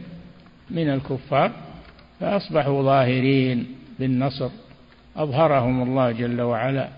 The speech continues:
ونصرهم وأيدهم. نعم.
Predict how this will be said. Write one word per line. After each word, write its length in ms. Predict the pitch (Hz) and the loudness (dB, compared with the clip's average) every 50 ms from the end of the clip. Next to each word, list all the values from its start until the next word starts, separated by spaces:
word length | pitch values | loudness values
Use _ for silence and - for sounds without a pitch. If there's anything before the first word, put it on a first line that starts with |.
| - - | -14 -8
ونصرهم 680 | 135 131 139 143 135 139 147 139 135 131 123 123 120 | -4 -2 -2 -2 -2 -2 -2 -2 0 0 0 0 -2
وأيدهم. 640 | 120 123 127 139 143 143 151 156 143 139 131 127 135 - - - - - - - - - - - - - - - - - - _ _ _ | -2 -2 -2 -2 0 0 0 0 0 0 -2 -2 -6 -10 -14 -20 -20 -20 -20 -20 -20 -20 -20 -20 -20 -20 -20 -20 -20 -20 -20 _ _ _
نعم. 220 | - 147 131 104 | 0 0 0 0